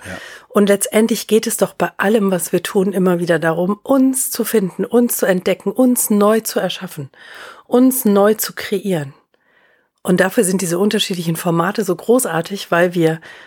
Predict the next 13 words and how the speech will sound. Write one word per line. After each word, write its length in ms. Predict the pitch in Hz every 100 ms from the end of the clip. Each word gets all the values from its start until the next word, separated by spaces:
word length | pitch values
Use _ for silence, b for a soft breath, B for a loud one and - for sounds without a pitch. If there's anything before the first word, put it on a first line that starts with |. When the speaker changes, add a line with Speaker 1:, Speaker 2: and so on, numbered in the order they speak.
| B
Speaker 2:
so 340 | - 180 254
viele 260 | 262 - 208
verschiedene 680 | - 185 - - 247 247 196
Aspekte 600 | 165 - - 226 - 208
auf 180 | 175 -
unterschiedliche 800 | - 233 233 190 208 - 190 -
Art 140 | 165
und 100 | 185
Weise 240 | 175 175 170
beleuchten. 580 | 170 170 151 - - 139 _
Speaker 1:
Ja. 200 | - - _ _ _ _ _ _ _ B B B -
Speaker 2:
Im 160 | 190
Juli, 540 | 190 269 285 185 214